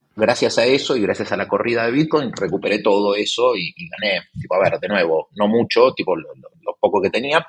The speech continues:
pero, pero en, a ni-, a niveles porcentuales, yo era como, "No te puedo creer qué estupidez que acabo de hacer, la puta madre".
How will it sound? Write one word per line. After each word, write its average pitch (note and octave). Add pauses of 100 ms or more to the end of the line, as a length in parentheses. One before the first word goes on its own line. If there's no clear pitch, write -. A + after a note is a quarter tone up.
(120)
pero, F#2+ (680)
pero G2+
en, G2+
a F#2+
ni-, G#2+
a G2+
niveles D#3
porcentuales, D#3+
yo -
era D#3+
como, D#3
"No F#3+
te G#3+
puedo A3
creer A3
qué G#3
estupidez G#3
que A3+
acabo A3+
de A3+
hacer, A#3
la -
puta A3
madre". A3+